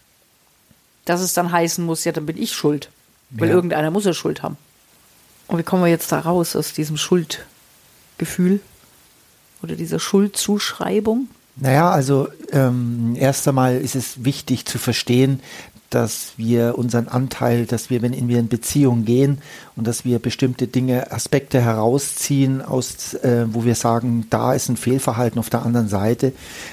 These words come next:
Speaker 2: dass das so stimmen mag und dass das auch jetzt, äh, aus, wenn man das auf, auf diesen einen Aspekt betrachtet, dass das natürlich stimmt. Aber Beziehung bedeutet eben auch, ein, ein,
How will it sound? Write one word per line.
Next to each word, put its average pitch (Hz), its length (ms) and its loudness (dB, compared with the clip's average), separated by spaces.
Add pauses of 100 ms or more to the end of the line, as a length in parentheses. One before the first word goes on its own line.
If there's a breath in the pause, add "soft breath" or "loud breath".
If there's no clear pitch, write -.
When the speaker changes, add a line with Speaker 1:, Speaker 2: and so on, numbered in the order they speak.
Speaker 2:
dass 120 220 0
das 120 200 0
so 113 160 -2
stimmen 151 540 2
mag 139 400 2
und 120 80 0
dass 110 160 0
das - 180 -8
auch 120 220 -4
jetzt, - 420 -4
äh, - 40 0
aus, 131 380 0
wenn 127 180 2
man 120 100 2
das 117 180 -2
auf, - 360 -8
auf - 180 -10 (220)
diesen 139 340 2
einen 131 360 2
Aspekt - 580 -2
betrachtet, - 680 -2
dass 120 120 -2
das - 180 -8
natürlich 110 400 -2
stimmt. 160 400 2 (600 loud breath)
Aber 117 160 0
Beziehung 156 520 2
bedeutet 139 480 2
eben 139 280 -2
auch, 143 500 2 (340 loud breath)
ein, 135 420 -2
ein, 131 420 -6